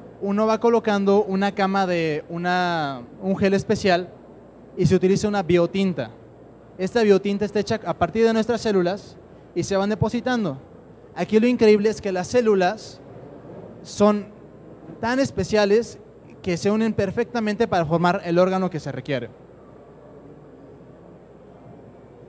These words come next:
Bueno, en un futuro esperemos ver algo como esto. Yo creo que van a, a ubicar perfectamente esta película.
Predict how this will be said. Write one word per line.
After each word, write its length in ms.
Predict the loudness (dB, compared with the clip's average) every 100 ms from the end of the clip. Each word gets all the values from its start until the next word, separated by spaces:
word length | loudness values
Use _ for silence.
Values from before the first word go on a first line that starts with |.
| -20 -20 -20 -8
Bueno, 200 | -6 -2
en 140 | 2 2
un 80 |
futuro 360 | 4 4 4 4
esperemos 460 | 2 -2 -2 -2 0
ver 300 | 2 0 -4 -16 -2
algo 260 | 4 4
como 200 | 4 0
esto. 200 | 0 0
Yo 160 | -2 0
creo 140 | -2
que 100 | -4
van 200 | -6 -8
a, 280 | -8 -8 -12 -18 -20 -20 -20 -20 -20 -6
a 100 | -2
ubicar 320 | 0 0 0
perfectamente 600 | 0 0 0 0 0 0
esta 160 | -2 -4
película. 500 | -2 0 0 0